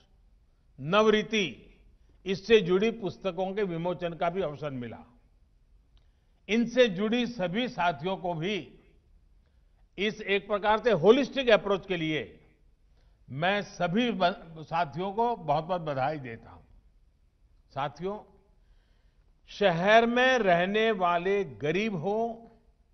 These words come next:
या फिर मध्यम वर्ग के, उन सब से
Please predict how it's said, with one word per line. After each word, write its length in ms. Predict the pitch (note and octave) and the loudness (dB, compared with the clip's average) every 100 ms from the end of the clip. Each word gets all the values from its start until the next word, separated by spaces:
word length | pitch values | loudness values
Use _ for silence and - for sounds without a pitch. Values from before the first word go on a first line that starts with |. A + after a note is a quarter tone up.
| _ G3 | _ -2
या 160 | A#3 | 0
फिर 220 | C4+ C4 | 0 -2
मध्यम 460 | C#4 G#3 E3 E3+ F3 | 0 0 0 -2 -4
वर्ग 240 | C#3+ A2+ - | -6 -8 -16
के, 120 | - _ _ _ _ _ _ _ _ _ _ - _ _ B3 | -20 _ _ _ _ _ _ _ _ _ _ -20 _ _ 0
उन 180 | D4 D4+ | 2 0
सब 680 | - - B3 B3+ - - - | -6 -2 0 0 -4 -18 -18
से 560 | - B3+ A3+ C#3 - | 2 4 4 -2 -14